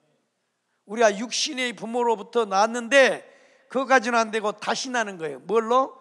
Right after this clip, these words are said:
예수로 다시 나는 거예요. 그래서 여기서 여기까지 열네 대, 여기서 여기까지 열네 대, 여기서 이 열 세대를 된 것은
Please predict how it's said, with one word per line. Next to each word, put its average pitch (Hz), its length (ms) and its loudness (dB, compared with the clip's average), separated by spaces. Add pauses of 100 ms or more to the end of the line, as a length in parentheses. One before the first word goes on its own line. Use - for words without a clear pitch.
(340)
예수로 170 680 2
다시 139 360 -6
나는 120 380 -14
거예요. 110 240 -20 (500)
그래서 320 600 4
여기서 269 640 2
여기까지 240 560 -2
열네 220 300 -2
대, 240 340 -2
여기서 214 400 -4
여기까지 202 400 -6
열네 196 220 -4
대, 190 180 -6
여기서 202 420 -4 (400)
이 202 500 -4 (160)
열 226 160 4
세대를 208 500 0
된 196 200 -8
것은 180 500 -6